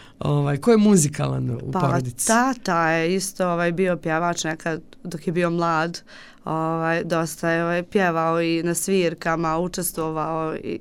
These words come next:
Speaker 2: tako.
Speaker 1: Što vas je, Suzana, najviše, da kažemo, oblikovala kao umjetnicu i pedagoga? Da li je taj utjecaj oca, koji je također bio u prosvjeti?
Speaker 2: Jeste. E, najveći utjecaj, mislim da je to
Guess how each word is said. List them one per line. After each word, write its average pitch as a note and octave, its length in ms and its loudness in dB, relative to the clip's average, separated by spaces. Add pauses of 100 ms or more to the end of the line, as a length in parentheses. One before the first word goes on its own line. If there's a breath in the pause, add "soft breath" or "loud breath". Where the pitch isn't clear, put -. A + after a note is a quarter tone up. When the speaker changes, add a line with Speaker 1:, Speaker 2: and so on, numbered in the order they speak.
(140)
Speaker 2:
tako. - 340 -10 (640 loud breath)
Speaker 1:
Što C#4 160 -2
vas D#4 140 0
je, C#4 60 2
Suzana, C4+ 400 0
najviše, D3+ 420 2
da C3+ 100 -4
kažemo, D#3 360 0
oblikovala D#3 540 0
kao D3 160 -4
umjetnicu C#3 720 -6
i B2+ 300 -2 (160)
pedagoga? A2+ 500 -4 (680 loud breath)
Da E3+ 100 2
li E3 80 4
je D#3 40 0
taj E3 140 0
utjecaj E3 420 -2
oca, C#3 440 2 (540 loud breath)
koji C#3 120 -4
je B2+ 60 -4
također C3+ 360 0
bio C3 180 -2
u - 40 -6
prosvjeti? E3+ 480 -2
Speaker 2:
Jeste. - 280 -6
E, G3+ 140 0 (380)
najveći C4 580 2
utjecaj, B3 460 0
mislim A#3 400 2
da F#3 100 2
je F#3 80 2
to C4 340 0